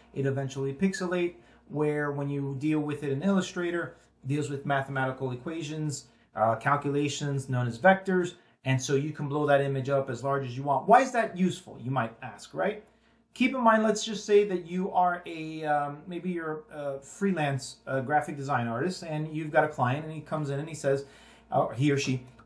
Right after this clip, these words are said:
uh, they come in and they say, um, "You know what? I want you to design a logo for my company."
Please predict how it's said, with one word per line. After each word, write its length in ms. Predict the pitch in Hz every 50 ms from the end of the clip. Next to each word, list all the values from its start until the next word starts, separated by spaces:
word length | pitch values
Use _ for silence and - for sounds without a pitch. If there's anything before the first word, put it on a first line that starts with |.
| - -
uh, 180 | 160 151 156
they 160 | 156 170 175 175
come 200 | - 185 180 175
in 80 | 175
and 80 | 175 175
they 120 | 170 170
say, 320 | - - 185 170 165 165 175
um, 400 | 156 156 165 160 156 156 180 190
"You 80 | 185
know 100 | 196 202
what? 140 | 196 208 208
I 100 | 190 180
want 240 | 180 190 190 185 180
you 60 | 175
to 40 | 170
design 300 | 170 156 160 170 160 165
a 80 | 160
logo 260 | 151 156 151 135 135 127
for 220 | - - 131 127
my 100 | 127 127
company." 360 | 120 - 123 107 - 98 -